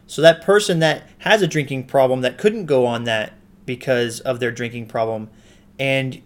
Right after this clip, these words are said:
you, you instead of, instead of getting rid of that person, you held on to that person and you kind of led them in, in a direction that kept them off that path,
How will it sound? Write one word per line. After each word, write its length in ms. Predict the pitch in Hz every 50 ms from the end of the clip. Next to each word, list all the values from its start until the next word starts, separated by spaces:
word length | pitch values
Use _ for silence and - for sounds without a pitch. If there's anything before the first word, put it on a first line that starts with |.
| _ _ _ _ -
you, 380 | 143 131 143 156 156 151 - -
you 200 | 143 135 139 151
instead 320 | - 151 139 - 185 196 208
of, 200 | 165 151 - -
instead 260 | 160 - - 175 160
of 180 | 151 127 135 - _ _ _ - - -
getting 180 | 170 190 170
rid 140 | 143 151 190
of 40 | 196
that 160 | 139 117 - -
person, 420 | - 120 113 - 120 127 139 151 - _ _ _ _ _ _
you 160 | - 143 139
held 340 | 131 127 147 175 180 180 165
on 180 | 160 170 208
to 60 | 202 151
that 160 | 131 117 -
person 400 | - 135 123 - 135 127 127 - -
and 180 | 135 135 131 131
you 380 | 131 139 135 131 127 127 - - - _ _ _
kind 220 | - - 160 151
of 200 | 139 131 120 - - - _ _ - _ - _ _ _ _ _
led 320 | - 135 131 147 156 165 147
them 180 | 165 156 151
in, 140 | 156 151 156 151 -
in 120 | 151 147
a 60 | 143
direction 480 | 131 127 135 139 156 165 160 - 156 143
that 220 | 135 127 123 - -
kept 220 | - 151 147 151
them 160 | - 147 139
off 180 | 139 143 131 -
that 200 | - 135 123 -
path, 460 | - - 170 185 135 127 - - -